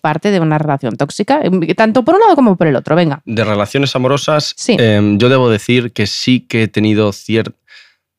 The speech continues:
Speaker 2: a ver, no era una relación tóxica como tal, ¿vale?
Speaker 1: Ujú.
Speaker 2: Porque aquí es cuando tenemos que empezar a diferenciar ahora que la toxicidad puede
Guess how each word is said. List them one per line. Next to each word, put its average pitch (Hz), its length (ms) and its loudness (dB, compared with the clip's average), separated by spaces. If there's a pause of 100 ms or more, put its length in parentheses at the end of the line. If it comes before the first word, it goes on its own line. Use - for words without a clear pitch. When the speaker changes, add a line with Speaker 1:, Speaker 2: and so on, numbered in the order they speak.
(300)
Speaker 2:
a 107 80 -4
ver, 101 260 -4
no 127 220 2
era 139 160 2
una 127 220 0
relación 104 420 -4
tóxica 90 420 -8
como 82 220 -8
tal, 80 180 -8
¿vale? 95 200 0
Speaker 1:
Ujú. 190 100 2
Speaker 2:
Porque 247 160 0
aquí 104 100 -4
es 101 80 -4
cuando 110 240 0
tenemos 107 240 0
que 101 460 0
empezar 98 320 -6
a 95 40 -2
diferenciar 90 540 -4
ahora 110 240 0
que - 120 -12
la 92 100 -8
toxicidad - 580 -6
puede 95 380 -2